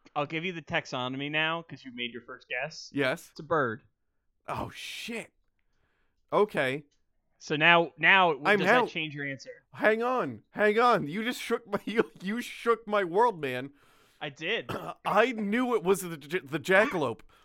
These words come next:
Speaker 2: That's where I was. I knew it was the jackalope.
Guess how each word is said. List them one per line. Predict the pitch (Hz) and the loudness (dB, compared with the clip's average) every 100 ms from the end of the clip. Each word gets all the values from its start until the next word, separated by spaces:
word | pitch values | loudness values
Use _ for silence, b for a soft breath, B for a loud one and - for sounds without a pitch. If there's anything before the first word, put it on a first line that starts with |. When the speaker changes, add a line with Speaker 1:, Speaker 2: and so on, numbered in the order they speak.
| b | b
Speaker 2:
That's | - 202 226 185 | 8 8 8 2
where | 196 190 | 4 4
I | 160 | 2
was. | 151 175 139 117 - - | 4 4 4 0 -10 -4
I | 170 | -2
knew | 156 127 147 220 190 | -2 -4 0 0 0
it | - | -2
was | 123 131 | -4 -8
the | 113 | -8
jackalope. | 117 117 104 - 104 104 | -10 -8 -8 -8 -12 -14